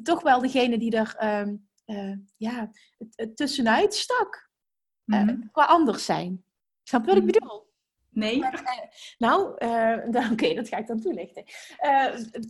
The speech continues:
Speaker 1: dat, dat ik merkte dat, eh, normaal gesproken was, was al op dat moment zo, eh, trek ik heel erg mensen aan die,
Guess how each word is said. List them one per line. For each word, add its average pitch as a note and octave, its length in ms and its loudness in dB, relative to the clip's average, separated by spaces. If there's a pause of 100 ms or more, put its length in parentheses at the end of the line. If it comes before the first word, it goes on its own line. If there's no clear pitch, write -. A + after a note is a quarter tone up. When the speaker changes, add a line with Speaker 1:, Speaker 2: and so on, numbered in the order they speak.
Speaker 1:
dat, C#4+ 460 -2
dat C#4 460 -4 (140)
ik D#4+ 200 0
merkte E4 500 0
dat, B3+ 360 -4
eh, A#3 420 -4
normaal B3 460 0
gesproken F4 800 -6
was, A#3 340 -10
was C4 200 -2
al A3+ 140 0
op A3+ 100 -6
dat A3+ 140 -6
moment A#3 340 -2
zo, C4 400 -6
eh, G#3 240 -8 (420)
trek A3 180 -8
ik A3 120 -4
heel A#3+ 180 -2
erg C4+ 140 -2
mensen B3 380 -6
aan A3 300 -2
die, G3+ 340 -8